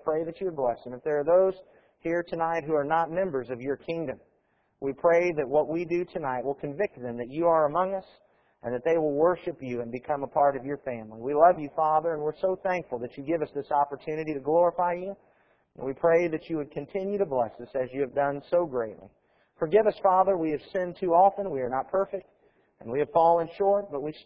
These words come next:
ask that you would be with us as we enter this new week, that our lives will be wholly devoted to you, that we'll turn from the tempter, and that we'll follow in your path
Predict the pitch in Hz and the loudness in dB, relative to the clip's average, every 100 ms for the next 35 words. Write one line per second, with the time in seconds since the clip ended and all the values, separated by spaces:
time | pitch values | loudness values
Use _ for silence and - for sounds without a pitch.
0 | 156 180 185 175 160 170 151 165 180 185 | -4 -2 -2 -6 -8 -6 -4 -4 2 2
1 | 151 127 131 123 147 160 160 156 147 151 | 0 -6 -8 -6 -6 -2 -2 -2 -4 -6
2 | 180 156 117 101 _ _ _ _ 113 131 | -6 -6 -8 -10 _ _ _ _ 0 4
3 | 135 143 160 165 160 139 135 165 175 175 | 4 4 4 2 -2 -6 -2 2 2 2
4 | 175 147 131 160 165 165 165 180 190 160 | -4 -4 2 4 2 -4 -8 -4 -2 -2
5 | 139 139 175 180 175 185 185 - 123 110 | -4 -4 -4 -6 -6 -8 -6 -6 -6 -10
6 | 110 _ _ _ _ - 107 123 135 135 | -18 _ _ _ _ -12 -6 -4 0 -2
7 | - 156 156 147 131 135 170 170 139 123 | 2 4 6 4 0 0 0 0 -2 -2